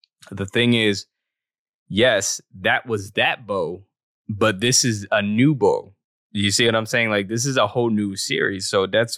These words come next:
you don't think, like, they can't write, they can't make her become, na-, I'm not, I wouldn't say bad, but that's not gonna benefit her in the long run. I think she's only caring about herself, and I'm always, I'm gonna stand by that until she proven,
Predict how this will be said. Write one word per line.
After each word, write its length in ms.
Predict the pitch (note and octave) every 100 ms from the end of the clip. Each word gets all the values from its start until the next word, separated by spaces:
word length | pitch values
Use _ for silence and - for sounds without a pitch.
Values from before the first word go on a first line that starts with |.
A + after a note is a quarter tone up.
| -
you 300 | A2+ A2 B2
don't 200 | A#2+ A2
think, 220 | A#2+ A2+
like, 160 | G#2+ G2+
they 120 | G#2
can't 400 | - A2 G#2 -
write, 380 | G2 G2+ G#2+ G2 _ _ _ _ -
they 140 | G#2
can't 360 | G#2+ A2+ G2+ G2+
make 260 | G#2 G#2 -
her 360 | G#2 G2 F#2 _ _ _ - G#2
become, 500 | G2+ G2+ A2 G2+ F#2+ - _
na-, 240 | G2+ G#2+ G2
I'm 140 | A2+ A#2+
not, 120 | A2
I 40 |
wouldn't 200 | A2 G#2
say 140 | G2+ G2
bad, 560 | - G2+ A2 F#2+ F#2+
but 240 | G2 G2 - _ _ _ _ _ _ _ -
that's 280 | A2+ A2 -
not 180 | A#2 A2
gonna 160 | A2 G2
benefit 720 | F#2+ - A2 G#2 - G2+ - -
her 320 | A#2 A2+ - - _
in 100 | G2+
the 80 | F#2+
long 240 | F#2+ A2 F#2+
run. 140 | -
I 60 | G#2+
think 180 | C3 A#2
she's 220 | A2+ G#2
only 240 | A#2 A2
caring 380 | - A2+ G#2+ F#2+
about 220 | F#2 E2
herself, 480 | F2 - F2+ E2+ -
and 80 | F2+
I'm 120 | F#2 G2
always, 260 | G2 G2 -
I'm 160 | G2+ G2+
gonna 160 | A#2
stand 260 | - A#2 G#2+
by 180 | A2+ G2+
that 100 | F#2+
until 220 | G2 G#2
she 140 | G#2
proven, 420 | - G#2 G2+ G2+